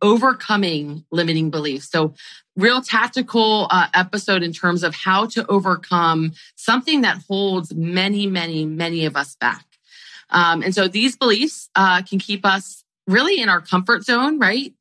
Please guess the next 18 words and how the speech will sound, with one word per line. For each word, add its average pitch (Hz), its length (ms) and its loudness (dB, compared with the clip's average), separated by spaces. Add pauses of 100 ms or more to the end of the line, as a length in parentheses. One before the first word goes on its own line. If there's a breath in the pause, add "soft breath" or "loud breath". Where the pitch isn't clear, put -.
(220 loud breath)
So 208 160 0
limiting 202 360 0
beliefs, 190 540 -2
uh, 165 360 2
try 185 180 -2
to 175 40 -2
keep 190 240 -4
us 190 140 -2
in 196 60 -2
our 185 100 2
comfort 185 400 -4
zones. 220 600 0 (460 loud breath)
Sometimes 302 640 0
they're 226 160 2
not 214 320 2
even, 214 560 -2
um, 180 480 2 (100)
they're 196 380 2